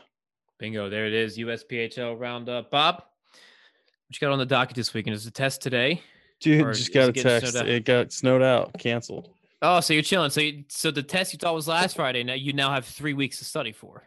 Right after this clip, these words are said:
Speaker 2: Yeah,
Speaker 1: you
Speaker 2: so
Speaker 1: will have, have a combined three weeks of studying.
Speaker 2: Yeah, there's really no excuses at this point. Um, but man, what about, uh,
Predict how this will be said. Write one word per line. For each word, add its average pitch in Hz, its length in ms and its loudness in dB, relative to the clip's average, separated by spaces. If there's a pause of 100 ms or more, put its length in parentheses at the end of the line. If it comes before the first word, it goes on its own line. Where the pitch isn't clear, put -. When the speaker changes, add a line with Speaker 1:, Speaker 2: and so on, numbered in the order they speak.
Speaker 2:
Yeah, 143 300 -2
Speaker 1:
you 120 80 -2
Speaker 2:
so 117 380 2
Speaker 1:
will 104 80 -2
have, 139 120 -6
have 135 180 -4
a 127 40 -6
combined 127 320 0
three 120 120 -4
weeks 107 240 -6
of 107 60 -10
studying. 104 380 -4
Speaker 2:
Yeah, 123 160 2
there's 117 220 0
really 127 140 0
no 117 140 0
excuses 110 520 -8
at 104 100 -10
this 110 180 -10
point. 110 360 -6 (100)
Um, 113 540 -4 (420)
but 117 140 -4
man, 117 380 -2
what 117 140 -4
about, 147 300 -4
uh, 107 340 -4